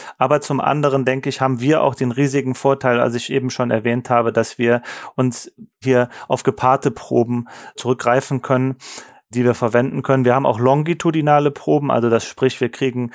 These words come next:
eine Metastase an einem Zeitpunkt und dann an einem späteren Zeitpunkt nach Therapie. Und dadurch kann man dann sehr gut verstehen, was ist in der Zwischenzeit passiert, als der Patient die Therapie bekommen hat, um dann zu verstehen, warum ist diese Metastase wiedergekommen, warum ist sie noch da.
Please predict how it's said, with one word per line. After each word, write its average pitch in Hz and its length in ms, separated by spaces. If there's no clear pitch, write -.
eine 123 200
Metastase 120 640
an 117 120
einem 131 300
Zeitpunkt 143 580
und 123 120
dann 120 100
an 120 80
einem 117 260
späteren 131 540
Zeitpunkt 127 520
nach 139 200
Therapie. 156 640
Und 123 120
dadurch 139 480
kann 135 160
man 131 260
dann 120 180
sehr 139 240
gut 156 180
verstehen, 127 540
was 123 220
ist - 320
in - 180
der 123 120
Zwischenzeit 139 520
passiert, 135 420
als 117 160
der 123 100
Patient 120 360
die 117 80
Therapie 120 580
bekommen 117 440
hat, 120 180
um 123 220
dann 135 420
zu 139 80
verstehen, 123 500
warum 135 420
ist 127 140
diese 123 180
Metastase 117 640
wiedergekommen, 110 600
warum 123 280
ist - 120
sie 127 100
noch 117 200
da. 107 320